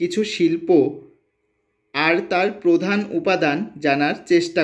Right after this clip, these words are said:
করি। এখানে দেখো ছক করে দেওয়া রয়েছে শিল্পে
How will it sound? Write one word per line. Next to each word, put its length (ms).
করি। 200
এখানে 240
দেখো 200
ছক 200
করে 160
দেওয়া 220
রয়েছে 400
শিল্পে 540